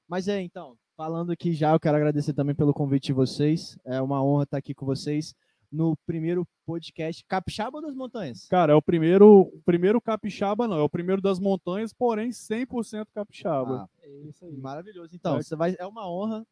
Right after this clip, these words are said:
Speaker 1: Eu, vamos conversar bastante, vamos poder, vamos conversar sobre futevôlei também, só que entre
Speaker 2: É,
Speaker 1: gostar
Speaker 2: embora
Speaker 1: e jogar bem é bem
Speaker 2: Pô,
Speaker 1: diferente.
Speaker 2: embora
Speaker 1: Então,
Speaker 3: Para
Speaker 1: assim,
Speaker 3: com isso, bicho.
Speaker 1: <laughs>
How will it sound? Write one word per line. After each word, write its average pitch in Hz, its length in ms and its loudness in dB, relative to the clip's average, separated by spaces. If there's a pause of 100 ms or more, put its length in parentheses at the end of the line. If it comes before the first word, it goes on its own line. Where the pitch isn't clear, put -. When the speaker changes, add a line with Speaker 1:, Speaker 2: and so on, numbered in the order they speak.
Speaker 1:
Eu, 165 500 2 (480)
vamos 165 220 -16
conversar 165 360 -2
bastante, 165 540 -4
vamos 196 260 -8
poder, 202 300 -4 (100)
vamos 180 640 -2
conversar 185 460 -4
sobre 180 260 -4
futevôlei 175 640 -2
também, 170 420 -2 (320)
só 175 220 -4
que 185 220 -2
entre 190 180 0
Speaker 2:
É, 156 60 0
Speaker 1:
gostar 165 400 6
Speaker 2:
embora 220 160 6
Speaker 1:
e 214 40 4
jogar 202 360 4
bem 190 420 -2
é 175 100 -4
bem 185 200 -2
Speaker 2:
Pô, 202 60 -10
Speaker 1:
diferente. 196 420 -2
Speaker 2:
embora 170 160 -4
Speaker 1:
Então, 208 100 -4
Speaker 3:
Para 220 160 -2
Speaker 1:
assim, 226 320 -6
Speaker 3:
com 170 140 -12
isso, 180 280 -14
bicho. 156 120 -14
Speaker 1:
<laughs> - 640 -8